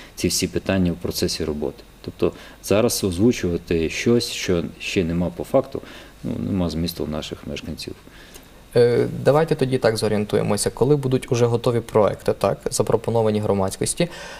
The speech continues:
Speaker 2: а, після того буде підбито кошторис, і
Speaker 1: Так,
Speaker 2: тоді ми будемо
Speaker 1: обов'язково.
Speaker 2: говорити.
Speaker 1: Так.
Speaker 2: А, добре, а загалом по місту, там, де є проблеми із знаками і розміткою, вони теж будуть вирішуватися уже після того, як буде вирішена проблема з колами?
Speaker 1: Е, ну,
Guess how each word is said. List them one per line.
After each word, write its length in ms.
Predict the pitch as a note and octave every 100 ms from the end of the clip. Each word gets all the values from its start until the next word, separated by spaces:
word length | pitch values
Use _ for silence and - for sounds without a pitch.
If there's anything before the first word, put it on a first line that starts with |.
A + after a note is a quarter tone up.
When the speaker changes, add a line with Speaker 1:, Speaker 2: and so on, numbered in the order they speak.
| -
Speaker 2:
а, 200 | - G#2+ - -
після 260 | C#3+ D3+
того 220 | C#3+ C#3+ C3
буде 280 | B2+ B2+
підбито 540 | A#2+ - A#2 A#2+ B2 A#2
кошторис, 680 | A#2 - A2+ G#2 C3+ - - - -
і 40 | -
Speaker 1:
Так, 80 |
Speaker 2:
тоді 180 | C3 C3
ми 60 | D3
будемо 120 | -
Speaker 1:
обов'язково. 280 | B2 B2 B2
Speaker 2:
говорити. 360 | A#2 G#2+ - -
Speaker 1:
Так. 140 | G2 D2 -
Speaker 2:
А, 340 | - A2 G#2 G#2
добре, 420 | A#2 C#3+ A2 G2 -
а 260 | A#2 A#2 -
загалом 460 | - C#3+ C#3+ F3+ C3
по 120 | -
місту, 320 | A#2 A2 -
там, 240 | G2+ G2+ G#2
де 80 | G#2+
є 80 |
проблеми 460 | G2+ A2 A2 G#2 G#2
із 80 | G2+
знаками 500 | G#2+ G#2 F#2+ G2 G2
і 80 | G2+
розміткою, 640 | G2 G#2 G2+ - G2 F#2+
вони 180 | G#2 A2
теж 160 | E3
будуть 280 | E3+ F3 -
вирішуватися 380 | D3 D3+ C#3 -
уже 220 | C3 C3
після 300 | B2+ C3 B2+
того, 440 | - B2 B2 C3 B2+ C#3+
як 220 | A#2 -
буде 220 | A#2+ B2 A#2+
вирішена 300 | B2 - A2+
проблема 320 | B2 B2 A#2+
з 40 |
колами? 360 | - F#3+ D3 G#2+ - - - C#3
Speaker 1:
Е, 460 | A2+ G#2+ G#2 G#2 F2+ - - -
ну, 760 | B2+ C3+ C3+ A2+ G#2 G#2 G#2+